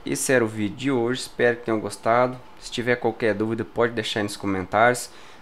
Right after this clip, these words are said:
Não se esqueça de se inscrever no canal, ativar o sininho, deixar aquele joinha aí pra fortalecer nossa amizade e o crescimento do canal.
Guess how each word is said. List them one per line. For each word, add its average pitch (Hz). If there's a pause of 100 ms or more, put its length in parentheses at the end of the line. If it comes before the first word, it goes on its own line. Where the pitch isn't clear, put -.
(180)
Não -
se -
esqueça 156
de 151
se 147
inscrever 117
no 117
canal, 110
ativar 98
o 98
sininho, 117 (320)
deixar -
aquele 104
joinha 98
aí 95
pra 92
fortalecer 135
nossa 113
amizade 107
e -
o 117
crescimento 113
do 143
canal. 107